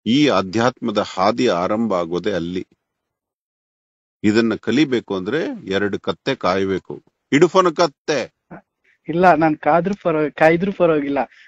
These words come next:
Speaker 2: ನನ್, ಆ, ಈಗ ಒಂದು, ಒಂದು ಇ-, ಇದಾಗೋವರೆಗೂ, ನಮ್ ತಂದೆ ತಾಯಿ ಇದ್ ಮಾಡೋವರೆಗೂ ಅವ್ರಿಗೆ ಹೇಳಿ, ನನ್ ಕಡೆಗೆ ನೀವು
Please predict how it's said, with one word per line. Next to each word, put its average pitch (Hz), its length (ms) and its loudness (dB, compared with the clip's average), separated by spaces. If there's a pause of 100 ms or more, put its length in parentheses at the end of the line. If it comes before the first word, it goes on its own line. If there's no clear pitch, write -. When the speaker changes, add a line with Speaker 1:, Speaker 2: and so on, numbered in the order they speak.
(140)
Speaker 2:
ನನ್, 156 420 0
ಆ, 143 300 -4
ಈಗ 143 160 -4
ಒಂದು, 156 300 2 (400)
ಒಂದು 151 260 2
ಇ-, 147 220 0 (100)
ಇದಾಗೋವರೆಗೂ, 175 800 2
ನಮ್ 147 200 0
ತಂದೆ 160 340 0
ತಾಯಿ 165 340 2 (240)
ಇದ್ 147 400 -6
ಮಾಡೋವರೆಗೂ 170 520 2
ಅವ್ರಿಗೆ 147 300 2
ಹೇಳಿ, 190 380 6
ನನ್ 175 240 -2
ಕಡೆಗೆ 165 320 0
ನೀವು 160 320 2